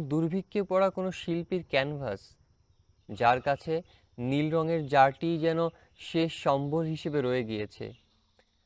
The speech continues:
স্ট্রিট ল্যাম্পগুলো তখনও জ্বলছে। নিয়ন আলোর খাঁচায় চড়ুই ঘর বেঁধেছে।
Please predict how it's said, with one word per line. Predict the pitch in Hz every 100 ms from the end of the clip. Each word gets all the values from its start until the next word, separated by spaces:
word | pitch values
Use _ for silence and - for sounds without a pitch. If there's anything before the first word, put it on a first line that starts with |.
| _ _ _ -
স্ট্রিট | 160 - 214 208
ল্যাম্পগুলো | 143 139 170 185 196 160 196 -
তখনও | 147 143 - 190
জ্বলছে। | 165 123 113 - 113 120 - _ _ _
নিয়ন | - 120 131 143 151
আলোর | 147 147 156
খাঁচায় | - 139 131 151 165 196 _ _ _ _
চড়ুই | - 175 190 202
ঘর | 135 135 143
বেঁধেছে। | 156 147 123 - 110